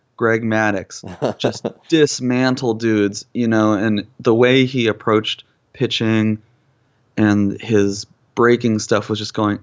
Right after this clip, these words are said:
Speaker 1: everywhere, man. For me, that was a thrill too. I love
Speaker 2: Yeah.
Speaker 1: those guys.
Speaker 2: Yeah, that's so cool.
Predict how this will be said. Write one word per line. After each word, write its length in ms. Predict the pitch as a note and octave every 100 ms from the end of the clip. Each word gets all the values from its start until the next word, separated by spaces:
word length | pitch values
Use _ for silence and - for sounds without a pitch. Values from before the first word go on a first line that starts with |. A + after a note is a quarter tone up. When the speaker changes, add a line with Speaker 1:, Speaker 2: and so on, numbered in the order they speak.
| -
Speaker 1:
everywhere, 640 | B2 A#2+ A2+ G#2+ G2+ G2+
man. 340 | G2+ G2 G2+
For 160 | G2+ G#2+
me, 420 | A2 C3 A2 F#2+ _ _ _ _
that 160 | A2+ G#2
was 140 | G#2+
a 60 | G2+
thrill 280 | - G2+ G2+
too. 220 | G2 G2
I 80 | G2
love 220 | G#2 G#2+
Speaker 2:
Yeah. 60 | F#2
Speaker 1:
those 200 | G#1 -
guys. 200 | - - -
Speaker 2:
Yeah, 300 | G2+ F#2 F#2 - _ _
that's 180 | - G#2
so 180 | - F#2
cool. 340 | - F2 D#2